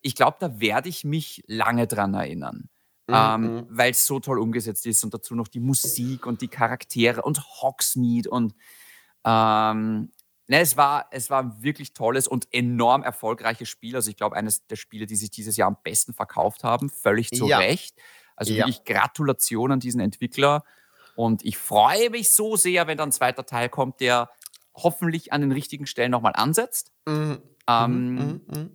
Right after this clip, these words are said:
Speaker 2: mhm.
Speaker 1: aber es
Speaker 2: Ja.
Speaker 1: ist, es ist ein ganz, ganz tolles Spiel, wenn man Harry Potter-Fan ist.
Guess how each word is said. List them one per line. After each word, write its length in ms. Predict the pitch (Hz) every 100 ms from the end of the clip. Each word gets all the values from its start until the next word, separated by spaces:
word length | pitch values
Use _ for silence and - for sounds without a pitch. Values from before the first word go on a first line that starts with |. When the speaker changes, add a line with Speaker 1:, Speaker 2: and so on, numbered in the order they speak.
| -
Speaker 2:
mhm. 180 | 160 156 -
Speaker 1:
aber 260 | 131 -
es 240 | 131 - -
Speaker 2:
Ja. 140 | 156
Speaker 1:
ist, 360 | - - - -
es 220 | 123 -
ist 280 | - - -
ein 240 | 131 120
ganz, 320 | - 120 143 -
ganz 200 | 135 -
tolles 260 | 127 135
Spiel, 380 | - - 147 131
wenn 140 | 123 143
man 140 | 147
Harry 180 | 143 147
Potter-Fan 440 | 131 104 104 -
ist. 180 | 101 -